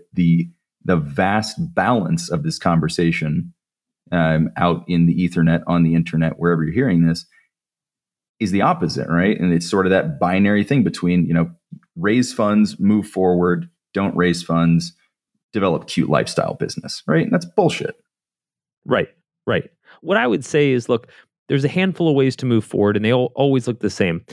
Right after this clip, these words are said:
Speaker 2: Number one, look for an alternate revenue source to keep the lights on, uh, while you build the business, and we've,
Speaker 1: Yep.
Speaker 2: we've had discussions and shows just about that. Number two is, heaven forbid, try to get some revenue for customers, uh,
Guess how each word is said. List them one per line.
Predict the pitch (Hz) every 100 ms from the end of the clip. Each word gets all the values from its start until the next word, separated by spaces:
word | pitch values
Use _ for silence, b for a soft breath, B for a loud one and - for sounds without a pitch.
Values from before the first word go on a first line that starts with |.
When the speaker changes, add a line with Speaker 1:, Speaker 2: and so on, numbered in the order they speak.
| B B -
Speaker 2:
Number | 147 156 147
one, | 147 156
look | 147
for | - 131
an |
alternate | 113 139 156 143
revenue | 131 127 135 127
source | - 127 120
to | 110
keep | - 120
the | 110
lights | 107 113 123
on, | 117 123 -
uh, | 120 101
while | 101 104
you | 107
build | 107 101
the | 95
business, | 120 127 139 131
and | 101 92
we've, | 92 - -
Speaker 1:
Yep. | - -
Speaker 2:
we've | 104 -
had | 110 92 - B B
discussions | 107 - 127 - 131 110
and | 101
shows | - 113 117 110
just | 107 -
about | 101 92 -
that. | 127 131 _ b b b b
Number | 131 120 110
two | - 170 151
is, | 123 - -
heaven | 120 135 127
forbid, | - 107 117 120
try | 120
to | 117
get | 123 -
some | 107
revenue | 107 120 123
for | - 104
customers, | 113 110 131 135 143 -
uh, | 113 101